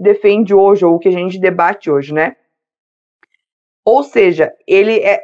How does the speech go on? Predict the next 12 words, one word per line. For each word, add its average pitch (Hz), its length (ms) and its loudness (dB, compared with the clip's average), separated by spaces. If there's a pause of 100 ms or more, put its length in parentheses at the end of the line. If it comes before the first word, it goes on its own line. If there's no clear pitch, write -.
(120)
toda 240 160 0
essa 294 160 -4
defesa 254 520 0
dele 208 440 0
é 214 100 0
transformada 226 800 -2
em 233 40 -4
uma 220 200 0
economia 220 500 -2
social 240 460 -2
de 214 100 -8
mercado. 196 640 -2